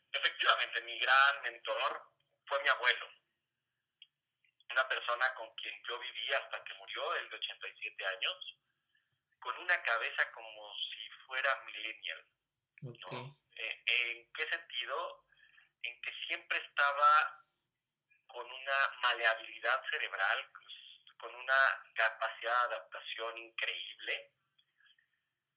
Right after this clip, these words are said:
Speaker 1: donde el tema no era el problema, porque el problema, como él me decía, viene de afuera o puede venir de dentro, pero el problema existe, está.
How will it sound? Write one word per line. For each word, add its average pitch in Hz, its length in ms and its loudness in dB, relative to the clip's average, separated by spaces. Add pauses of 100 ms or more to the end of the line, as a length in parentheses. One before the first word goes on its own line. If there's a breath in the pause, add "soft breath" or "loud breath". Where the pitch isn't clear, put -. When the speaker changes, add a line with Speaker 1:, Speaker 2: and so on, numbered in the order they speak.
(200)
Speaker 1:
donde 143 920 -2 (500)
el 151 280 -2
tema 220 300 4 (140)
no 196 180 -2
era 202 220 4
el - 160 -2
problema, 135 560 0 (240)
porque 135 280 -10
el 139 120 -12
problema, 156 680 -2
como 127 320 -14
él 139 80 -14
me 135 140 -10
decía, 131 420 -4 (100)
viene - 240 -8
de 131 100 -6
afuera 117 680 -4 (300)
o - 160 -20
puede 151 200 -2
venir 98 280 -8
de 107 100 -2
dentro, 156 420 -4
pero 107 300 -6
el 117 140 -8
problema 156 380 -4
existe, - 560 -6
está. - 360 0